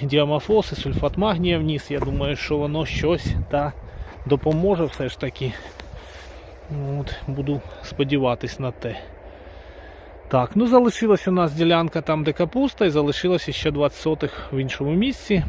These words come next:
Це вже піде під диски, воно вже більш-менш оброблене. Ну, а тут будемо ще розробляти.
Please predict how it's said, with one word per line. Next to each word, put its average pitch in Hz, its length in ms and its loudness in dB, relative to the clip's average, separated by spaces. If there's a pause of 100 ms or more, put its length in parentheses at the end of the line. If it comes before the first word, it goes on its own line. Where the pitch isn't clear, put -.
(120)
Це 156 140 4
вже 143 200 2 (200)
піде 135 220 0
під 131 280 -4
диски, 190 360 2
воно 123 300 0
вже 110 260 0 (600)
більш-менш 120 520 -2
оброблене. 151 680 0
Ну, 220 240 0
а 131 60 0
тут - 300 -4 (180)
будемо 127 340 0
ще 131 220 0
розробляти. 110 600 -2